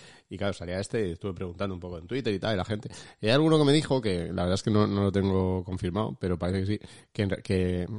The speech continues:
que los gestor-, vamos, los gestores, o parece que es más un producto así más familiar, digamos así, eh, pero que, mm, son los mismos que el Oricalco, este famoso que decías tú, o sea, que debe haber, deben tener uno como más especializado ma-,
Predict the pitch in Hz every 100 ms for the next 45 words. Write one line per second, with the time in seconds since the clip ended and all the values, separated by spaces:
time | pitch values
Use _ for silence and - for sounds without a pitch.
0 | - 113 98 95 92 92 90 90 90 92
1 | 92 90 90 95 92 110 110 98 104 92
2 | 85 87 - 107 87 90 85 - 90 95
3 | 101 98 98 98 - 107 98 95 98 98
4 | 92 98 92 92 - - - - 92 92
5 | 92 95 87 92 90 90 95 110 - -
6 | - - - 110 104 101 107 101 98 -
7 | 101 98 98 95 92 92 101 107 - 120
8 | 120 156 160 95 - - 113 104 101 101
9 | 101 101 95 139 147 107 - 113 104 104
10 | 110 98 92 98 - 147 - - 95 92
11 | 98 104 110 107 110 107 117 110 113 107
12 | 101 92 101 107 104 95 107 104 104 101
13 | 113 98